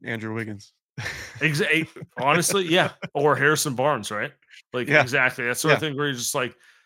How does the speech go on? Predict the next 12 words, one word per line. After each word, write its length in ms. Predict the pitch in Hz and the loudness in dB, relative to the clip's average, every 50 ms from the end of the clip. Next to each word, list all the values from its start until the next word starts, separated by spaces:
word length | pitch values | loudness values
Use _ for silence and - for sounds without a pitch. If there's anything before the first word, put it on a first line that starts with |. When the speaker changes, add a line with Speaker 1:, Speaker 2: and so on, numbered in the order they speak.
| _ _ _ _ _ _ _ _ _ _ _ _ _ _ _ _ _ _ _ _ - | _ _ _ _ _ _ _ _ _ _ _ _ _ _ _ _ _ _ _ _ -10
Speaker 2:
really 280 | 101 131 143 180 196 190 | -6 -2 2 4 4 4
like 360 | 160 170 196 208 220 - - | 4 4 4 2 2 2 2
him, 320 | 185 170 165 160 156 143 | 2 2 2 2 0 -2
but 380 | 127 131 135 131 131 139 - - | -2 -2 -2 -2 -2 -2 -4 -8
he's 320 | 110 123 139 139 117 120 | -12 -12 -12 -10 -10 -6
not 280 | 131 135 139 147 151 - | -4 -2 -2 -2 -2 -2
that 200 | 180 160 160 143 | -4 -4 -4 -2
guy. 460 | 175 180 180 165 143 131 123 117 104 - | -2 0 0 2 0 0 -2 -4 -8 -12
So. 500 | - - - 139 127 117 113 113 110 - _ _ _ _ _ _ _ _ _ _ _ _ _ _ _ _ _ _ _ _ - - 90 - 143 | -12 -6 -2 -2 0 0 -2 -4 -6 -8 _ _ _ _ _ _ _ _ _ _ _ _ _ _ _ _ _ _ _ _ -20 -20 -16 -10 -4
Speaker 1:
Yeah. 280 | 143 151 143 127 117 - _ - | 0 0 0 0 0 -4 _ -12
No, 320 | - 135 143 147 139 135 | -4 2 4 6 6 6
it's, 260 | 143 147 - - - | 6 4 2 0 -2